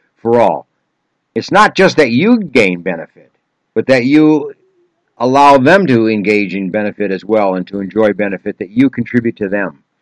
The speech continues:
Mutual. Mutual give and take.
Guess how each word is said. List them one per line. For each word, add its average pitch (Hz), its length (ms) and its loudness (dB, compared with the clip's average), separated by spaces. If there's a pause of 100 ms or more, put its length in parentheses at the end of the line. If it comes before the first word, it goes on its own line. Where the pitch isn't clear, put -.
(500)
Mutual. 113 680 0 (600)
Mutual 156 500 2
give 127 200 2
and 117 100 0
take. 80 400 -6